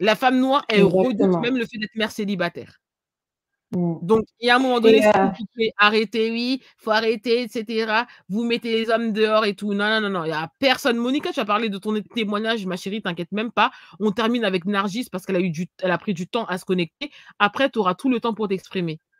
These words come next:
Speaker 1: On t'écoute, me-, Nargis.
Speaker 2: Ou-, ouais, en plus, t'as entièrement raison. Et ça, c'est, c'est pour ça que moi, je dis que les mères, alors je dis pas toutes, hein,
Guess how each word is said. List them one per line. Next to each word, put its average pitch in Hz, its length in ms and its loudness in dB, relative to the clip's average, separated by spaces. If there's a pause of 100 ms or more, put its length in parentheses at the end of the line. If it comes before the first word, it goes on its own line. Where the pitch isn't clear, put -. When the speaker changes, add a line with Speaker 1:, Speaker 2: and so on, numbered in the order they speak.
(140)
Speaker 1:
On 247 100 -2
t'écoute, 247 380 -2
me-, 180 180 2
Nargis. 175 360 0
Speaker 2:
Ou-, - 1160 -4
ouais, 226 220 6
en 214 140 6
plus, 277 220 2 (160)
t'as 208 320 4
entièrement 226 640 4
raison. 208 400 4 (240)
Et 240 60 2
ça, 339 260 4
c'est, 220 160 6
c'est 226 140 2
pour 254 160 0
ça 381 140 6
que 381 100 2
moi, 233 220 6
je - 80 -6
dis 254 160 6
que - 100 4
les 185 160 8
mères, 240 320 6 (380)
alors 160 100 4
je 151 60 0
dis 180 100 4
pas 202 140 4
toutes, 294 380 4
hein, 190 180 0